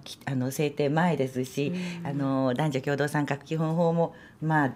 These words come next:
Speaker 1: できていないという時代でしたから、
Speaker 2: そうですね、七十九年は。
Speaker 1: 大変厳しかったと思うね。でも先輩が、あの、本当に切り開いてくださったので、
Speaker 2: はあ。
Speaker 1: えー、子供を産んでも
Speaker 2: うん。
Speaker 1: 仕事に復帰することができたし、
Speaker 2: うん。
Speaker 1: い-、そして仕事を続けることができたというふうに思ってます。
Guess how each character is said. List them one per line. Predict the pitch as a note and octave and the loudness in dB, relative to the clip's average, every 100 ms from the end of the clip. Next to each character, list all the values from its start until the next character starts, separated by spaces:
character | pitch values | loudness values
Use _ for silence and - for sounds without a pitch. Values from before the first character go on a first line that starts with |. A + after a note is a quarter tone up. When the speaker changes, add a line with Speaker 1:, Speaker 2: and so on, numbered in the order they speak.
| - | 2
Speaker 1:
で | E3+ | 2
き | F3+ | 4
て | C3+ | 2
い | C#3 | 2
な | E3 D#3+ | 2 0
い | D#3 | -2
と | D3+ | -2
い | D3 | -2
う | |
時 | C#3+ | -4
代 | D#3 D#3+ | -2 0
で | |
し | |
た | E3+ | 2
か | |
ら、 | |
Speaker 2:
そ | F3 | 2
う | |
で | F3 | 2
す | D3+ | 4
ね、 | D#3+ E3+ | 4 4
七 | F#3+ G#3 | 6 4
十 | A3 | 6
九 | G#3+ | 6
年 | B3+ | 8
は。 | |
Speaker 1:
大 | A3+ | 8
変 | A3+ | 8
厳 | F#3 | 6
し | E3 | 6
か | E3 | 4
っ | F#3 | 4
た | D#3+ | 2
と | E3 D3+ | 2 0
思 | D3+ | 0
う | C#3 | 2
ね。 | E3 B3+ - - | 2 2 -2 -2
で | D#4 | 6
も | A#3 | 6
先 | G3 D#4 E4+ | 6 2 0
輩 | - F4+ F4 | 0 0 4
が、 | E4+ - - E3 C#3+ | 4 4 -2 -8 0
あ | F#3 | 2
の、 | F#3+ F#3 F#3 F3+ F3+ F3 E3+ F#3 | 4 4 6 6 6 6 4 4
本 | A3+ | 2
当 | B3+ | 4
に | C4+ | 4
切 | C4+ B3 | 4 2
り | A#3+ C4+ | 2 2
開 | C#4 | 0
い | |
て | A#3+ | 0
く | E3 | -2
だ | D3+ D#3 | -2 -2
さ | D#3+ | -2
っ | D#3+ | -2
た | - | -2
の | C#3 C3 | -2 0
で、 | D3+ | 0
Speaker 2:
は | C#3+ | 0
あ。 | D3 C#3+ - - | -2 -10 -12 -4
Speaker 1:
え | D3 C#3+ C#3 | 2 4 4
ー、 | |
子 | C#3+ D#3 | 4 0
供 | D#3+ D#3+ D#3 D3+ - C#3 C#3 C3+ | 2 2 2 0 0 0 4 4
を | - | 4
産 | |
ん | D#3 D#3+ | 2 2
で | D3 | 2
も | F3+ D#3 C#3+ | 2 0 0
Speaker 2:
う | |
ん。 | F3+ F3+ E3 | -2 -4 -4
Speaker 1:
仕 | D#3+ | -4
事 | D3 D3 | -4 -2
に | C#3+ | -2
復 | C3+ C#3+ | -2 -6
帰 | - | -8
す | C#3 C#3+ | -6 -4
る | C#3 | -4
こ | C#3 | -4
と | C3+ | -4
が | B2+ | -4
で | B2+ D3 | -2 -4
き | |
た | - C3+ | -4 -8
し、 | B2+ E3+ D3+ | -4 -2 0
Speaker 2:
う | F3+ | -2
ん。 | E3 - C#3 | -4 -8 -6
Speaker 1:
い-、 | C#3 C3 C3 | -2 0 0
そ | C#3 | -2
し | C3 | -4
て | - | -2
仕 | F3+ | -2
事 | C#3 C3+ C3 | -2 -6 -6
を | |
続 | C#3+ C3+ | -6 -6
け | C3+ C#3 | -4 -6
る | |
こ | C3+ | -6
と | C3 A#2 | -8 -10
が | A#2+ | -6
で | C3 | -8
き | - | -8
た | A#2+ | -12
と | - | -8
い | A#2 | -8
う | |
ふ | B2 | -6
う | B2+ | -6
に | A#2+ | -4
思 | A#2+ | -4
っ | B2+ | -6
て | - | -6
ま | A#2 B2 | -8 -8
す。 | G#2+ | -8